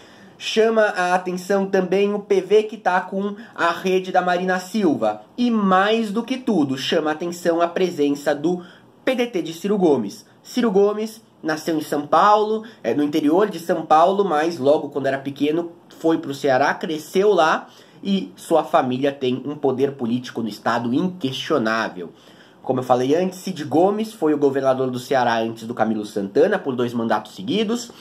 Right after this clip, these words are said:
Cid Gomes tá agora na liderança, na candidatura pro Senado Federal. Ciro Gomes foi um candidato muito forte pro governo do Ceará, é, tanto na sua primeira campanha, tanto na reeleição. É, e usa os seus feitos no Ceará como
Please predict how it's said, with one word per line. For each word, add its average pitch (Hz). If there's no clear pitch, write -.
Cid 226
Gomes 214
tá 196
agora 175
na 170
liderança, 165
na 147
candidatura 147
pro 143
Senado 131
Federal. 135
Ciro 233
Gomes 202
foi 175
um 165
candidato 147
muito 190
forte 170
pro 139
governo 131
do 123
Ceará, 131
é, 110
tanto 160
na 143
sua 123
primeira 131
campanha, 127
tanto 127
na 117
reeleição. 117
É, 151
e 185
usa 185
os 156
seus 147
feitos 156
no 147
Ceará 139
como 156